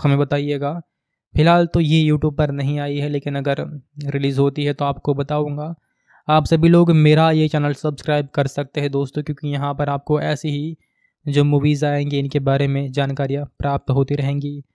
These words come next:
उम्मीद है कि मूवी आप आज रात को ज़रूर देखेंगे। आज हम दोस्तों यहाँ पर एक और धमाकेदार मूवी के बारे में बात करने वाले हैं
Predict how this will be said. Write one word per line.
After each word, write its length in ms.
उम्मीद 280
है 120
कि 140
मूवी 340
आप 200
आज 200
रात 180
को 160
ज़रूर 300
देखेंगे। 460
आज 220
हम 120
दोस्तों 280
यहाँ 280
पर 220
एक 200
और 160
धमाकेदार 520
मूवी 340
के 120
बारे 240
में 160
बात 260
करने 300
वाले 300
हैं 220